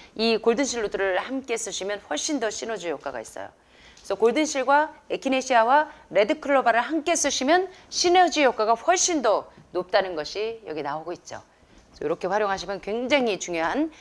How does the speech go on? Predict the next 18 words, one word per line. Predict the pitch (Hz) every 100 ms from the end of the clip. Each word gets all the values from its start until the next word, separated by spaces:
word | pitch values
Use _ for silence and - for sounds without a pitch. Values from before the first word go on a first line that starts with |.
| - _
이 | - 135
가장 | 185 240 254
좋은 | 208 202 170
넘버원 | 165 175 185 277 339 - _
항암, | - 220 254 269
항생, | 247 226 - 269 320 - _
항염, | 220 214 233 285 294
항균 | 294 285 262
작용을 | 202 175 156 156
한다는 | 156 135 110
거. | 104 101 - _ _ _ - - _
그리고 | 294 339
이제 | 311
감기가 | 302 262 277 311
있을 | - 247
때도 | 208 202 208
중증으로부터 | 254 254 294 277 233 247
예방하도록 | 180 175 240 220 196 277